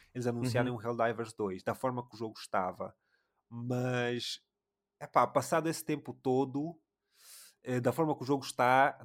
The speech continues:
Speaker 1: né, em terceira pessoa, cooperativa, eles estão a apostar numa coisa ligeiramente diferente.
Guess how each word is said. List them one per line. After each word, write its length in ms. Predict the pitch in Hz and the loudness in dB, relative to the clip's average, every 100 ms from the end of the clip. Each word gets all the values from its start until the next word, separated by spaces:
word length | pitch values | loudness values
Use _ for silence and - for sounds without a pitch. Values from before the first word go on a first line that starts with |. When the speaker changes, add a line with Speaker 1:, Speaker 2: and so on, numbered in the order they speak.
| 113 | -10
Speaker 1:
né, 320 | 113 127 135 | -6 -6 -8
em 140 | 113 | -12
terceira 300 | 104 - 127 | -10 -2 -2
pessoa, 680 | - - - 120 123 123 117 | -2 -6 0 2 4 2 -2
cooperativa, 600 | 120 - 120 - 120 135 | -8 -4 -6 -4 -2 -2
eles 100 | 127 | 0
estão 120 | 143 | -2
a 40 | |
apostar 340 | 135 - - 131 | -4 -4 -4 -4
numa 180 | 131 127 | -4 -6
coisa 220 | 131 123 | -6 -6
ligeiramente 560 | 127 123 123 117 117 101 | -8 -8 -6 -6 -8 -12
diferente. 680 | 117 - 113 104 104 - | -18 -8 -6 -6 -8 -16